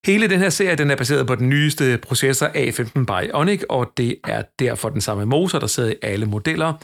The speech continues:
Det betyder også, at du ikke vil mærke forskel på ydelsen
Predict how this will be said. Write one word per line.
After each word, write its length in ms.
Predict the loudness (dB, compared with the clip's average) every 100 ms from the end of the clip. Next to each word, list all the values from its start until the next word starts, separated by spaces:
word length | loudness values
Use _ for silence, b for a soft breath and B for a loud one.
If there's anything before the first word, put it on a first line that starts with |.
| B B B
Det 80 | -8
betyder 280 | -6 -2 -2
også, 280 | -2 -2 -2
at 240 | -4 -4 -4
du 300 | -4 -4 -4
ikke 340 | -2 -2 -2 -4
vil 100 | -2
mærke 240 | -4 -4 -6
forskel 320 | -6 -6 -6
på 80 | -2
ydelsen 520 | 0 0 0 0 0